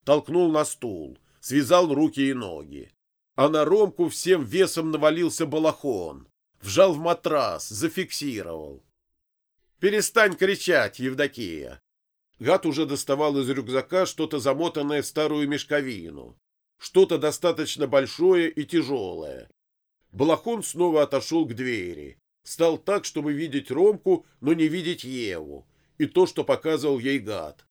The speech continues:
«Сейчас ты посмотришь в зеркало. Все маленькие принцессы любят смотреться в зеркала.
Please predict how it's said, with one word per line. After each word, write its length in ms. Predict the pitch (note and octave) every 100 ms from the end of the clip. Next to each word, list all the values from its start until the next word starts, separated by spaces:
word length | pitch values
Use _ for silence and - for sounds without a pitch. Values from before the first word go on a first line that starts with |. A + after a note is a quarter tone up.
| _ _ _ _ _ _ _ _ _ _
«Сейчас 480 | - F3 G#3 G#3+
ты 100 | -
посмотришь 640 | F#3+ G3 F#3+ F#3+ G3+ F3 F3+
в 80 | D3
зеркало. 800 | C#3 F3 G#2+ F#2 D#2+ C#2+ D2 A#1+ _ _ _ _ _ _
Все 260 | - B3+
маленькие 500 | A3+ G3 F3 D#3+ E3+
принцессы 640 | D#3+ E3 E3 - G#3 - D#3+
любят 380 | D3 F3+ D#3 D#3
смотреться 640 | C#3+ C#3 D3 D3+ - C#3
в 40 |
зеркала. 720 | G#2+ C3+ B2 C3+ G2+ D#2 C2+